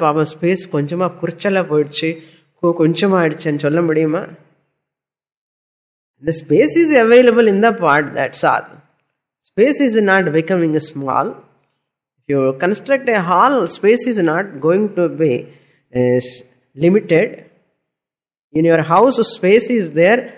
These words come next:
thousand square feet. அப்போ பாவம் ஸ்பேஸ் வந்து ஸ்மாலா போயிடுது ன்னு சொல்ல முடியுமா? ஸ்பேஸுக்கு ஒண்ணுமே ஆகல, நீ தொடவே முடியாது ஸ்பேஸ்ன்னு. தொட முடியுமா? பார்க்க முடியாது, தொட முடியாது, டச்சே பண்ண முடியாது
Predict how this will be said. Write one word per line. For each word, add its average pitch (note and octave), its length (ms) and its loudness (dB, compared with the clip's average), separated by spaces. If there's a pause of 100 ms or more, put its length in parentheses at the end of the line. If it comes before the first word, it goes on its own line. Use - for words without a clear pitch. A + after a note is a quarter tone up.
(340)
thousand G3+ 320 4 (120)
square F3 340 4
feet. C#3+ 180 0 (180)
அப்போ D#3+ 160 -2 (160)
பாவம் C#3+ 380 0
ஸ்பேஸ் E3 340 -2 (100)
வந்து D#3 140 -2 (120)
ஸ்மாலா D3+ 380 -2 (120)
போயிடுது C#3+ 400 -2 (640)
ன்னு F#3 180 -6
சொல்ல F#3 260 2 (120)
முடியுமா? A3+ 300 0 (1700)
ஸ்பேஸுக்கு E4+ 580 0
ஒண்ணுமே D4+ 380 4 (140)
ஆகல, G#3+ 320 0
நீ F3+ 60 2 (140)
தொடவே G#3 320 2 (140)
முடியாது B3 400 2 (100)
ஸ்பேஸ்ன்னு. E3+ 560 -2 (640)
தொட A3 200 0
முடியுமா? A#3 340 2 (460)
பார்க்க G#3 320 2
முடியாது, A#3+ 440 2 (140)
தொட F3+ 260 4
முடியாது, G#3+ 480 4 (160)
டச்சே E3+ 340 2 (140)
பண்ண F#3+ 320 2
முடியாது E3+ 380 2